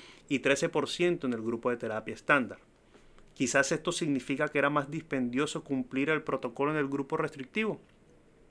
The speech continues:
Quizás, ya que el sesenta y cuatro por ciento de las violaciones de protocolo en este grupo consistieron en la administración de bolos cuando no existían los criterios predefinidos.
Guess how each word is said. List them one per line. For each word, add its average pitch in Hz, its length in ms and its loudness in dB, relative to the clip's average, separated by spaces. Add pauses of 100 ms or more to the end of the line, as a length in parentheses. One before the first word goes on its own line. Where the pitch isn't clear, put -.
(380)
Quizás, 131 460 4 (420)
ya 127 160 4
que 160 80 4
el 151 60 2
sesenta 135 320 -4
y 117 40 -6
cuatro 139 300 2
por 151 160 -4
ciento 156 280 -2
de 135 60 2
las 120 120 0
violaciones 117 480 0
de 131 80 0
protocolo 139 640 0
en 151 60 0
este 147 220 -2
grupo 139 400 -4
consistieron 151 840 0
en 139 120 -2
la 127 80 2
administración 120 580 -4
de 127 60 0
bolos 135 360 0
cuando 117 320 -4
no 113 140 -4
existían 131 680 -6 (440)
los 165 240 4
criterios 113 480 -4
predefinidos. 117 800 -8